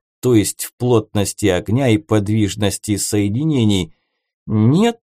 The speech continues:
не зря любимый кайзер просил Августа фон Маккензена приехать сюда лично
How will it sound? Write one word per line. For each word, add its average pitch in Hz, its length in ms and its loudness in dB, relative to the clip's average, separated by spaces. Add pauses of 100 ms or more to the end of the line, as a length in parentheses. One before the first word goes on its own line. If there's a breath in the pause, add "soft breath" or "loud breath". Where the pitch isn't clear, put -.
не 220 160 0
зря 190 380 -2
любимый 175 560 -2
кайзер 139 540 -2
просил 120 600 -2
Августа 113 680 0
фон 104 280 0
Маккензена 110 880 -2 (220)
приехать 143 560 0
сюда 101 300 -2
лично 113 500 -4